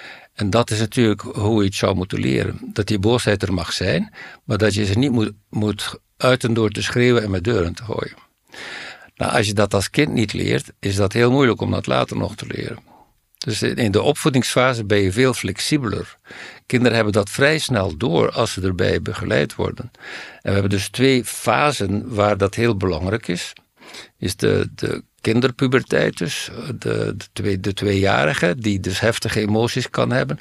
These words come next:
En dan terug in de puberteit. Dat is ook een tijd waar we eigenlijk zouden moeten emotioneel gecoacht worden.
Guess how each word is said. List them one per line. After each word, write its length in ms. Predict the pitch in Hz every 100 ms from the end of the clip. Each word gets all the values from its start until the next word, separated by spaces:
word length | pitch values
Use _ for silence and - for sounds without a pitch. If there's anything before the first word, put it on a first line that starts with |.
| - - - -
En 140 | 110
dan 160 | 104 98
terug 240 | 110 123
in 80 | 123
de 80 | 107
puberteit. 640 | - 104 - - 60 - - _ _ _
Dat 180 | - 101
is 80 | 98
ook 140 | 110
een 140 | 110 98
tijd 280 | 123 123
waar 160 | - 104
we 80 | 95
eigenlijk 420 | 139 143 147 -
zouden 260 | 123 110 110
moeten 240 | 101 104
emotioneel 640 | 139 131 120 - 110 123 131
gecoacht 520 | 101 - 110 95 -
worden. 300 | - -